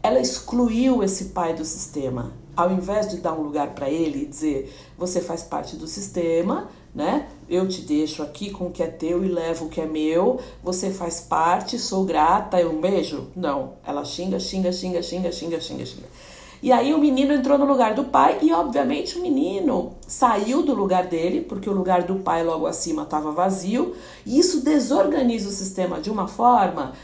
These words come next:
que o menino não tá mais vendo ela como mãe. E daí acontecem esses conflitos tristes e,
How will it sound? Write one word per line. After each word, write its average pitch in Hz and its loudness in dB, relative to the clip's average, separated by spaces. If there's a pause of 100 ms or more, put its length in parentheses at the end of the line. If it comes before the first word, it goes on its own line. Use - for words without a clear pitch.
(160)
que 403 -6
o 359 2
menino 370 0
não 403 -4
tá - 0
mais 302 -2
vendo 170 0
ela 165 -4
como 165 -6
mãe. 135 -8 (480)
E 277 2
daí 226 2
acontecem 196 -2
esses 190 -4
conflitos 185 -6
tristes 180 -8
e, 190 -4